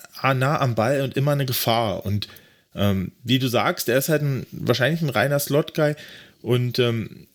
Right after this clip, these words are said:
vielleicht, wenn, ähm, McDonald ihn für so eine, für so eine Dexton Hill-Rolle will, weiß ich nicht, ob er vielleicht am Ende so vom Preis-Leistungs-Verhältnis, äh, eher in der Ravens Range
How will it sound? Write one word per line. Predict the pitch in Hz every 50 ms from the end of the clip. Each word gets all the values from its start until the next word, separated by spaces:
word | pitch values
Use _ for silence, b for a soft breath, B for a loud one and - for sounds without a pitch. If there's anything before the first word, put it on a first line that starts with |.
| _ _ _
vielleicht, | - - - 120 117 117 123 - - - 113
wenn, | 117 117 117 117 107 80
ähm, | 85 110 110 107 104 107 104 85 - -
McDonald | 107 80 78 - - 90 107 113 117 113 - - 117 113 131 151 156 143 117
ihn | - - 131 131 127 113 -
für | - - - 131
so | 117 113
eine, | 120 120 117 117 113 90 64 -
für | 120 - 120
so | 107 107 113
eine | 110 101
Dexton | 104 120 127 - - - - 120
Hill-Rolle | 101 117 139 156 160 156 139 104 - - - - - - - - - - - 110 117 127 143 147 127 107 113
will, | 123 131 160 180 175 175 B B B B B B B B -
weiß | 110 127 131 -
ich | 151
nicht, | 139 123 -
ob | 117 113
er | 123
vielleicht | - 123 123 120 - 107
am | 101
Ende | 113 123 131 135
so | 120 123 123
vom | - 127 113
Preis-Leistungs-Verhältnis, | 110 - - 117 120 143 - - 104 101 110 127 - - 151 143 - - - 123 113 117 120 127 - 143 131 - - -
äh, | - - 117 117 113 101 - - - - - - _ _ _ _ _ _
eher | - 123 123 127 135 139 117 -
in | - 127 120
der | 113 113
Ravens | 110 113 123 127 135 131 - -
Range | 98 110 123 135